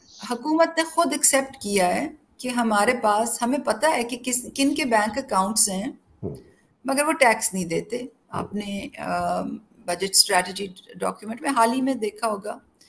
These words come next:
Speaker 1: कि हम उन पर पॉइंट सिक्स परसेंट tax लगा रहे हैं।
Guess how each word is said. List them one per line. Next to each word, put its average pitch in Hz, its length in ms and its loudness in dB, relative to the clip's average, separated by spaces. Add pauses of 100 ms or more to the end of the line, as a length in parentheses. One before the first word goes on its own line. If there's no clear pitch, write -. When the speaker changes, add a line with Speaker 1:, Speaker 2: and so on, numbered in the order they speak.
(240)
Speaker 1:
कि 254 60 -6
हम 262 200 0
उन 262 120 4
पर 269 360 0 (180)
पॉइंट 220 400 0
सिक्स 226 240 0
परसेंट 247 360 -2
tax 185 360 -2
लगा - 360 -6
रहे - 80 -10
हैं। - 280 -12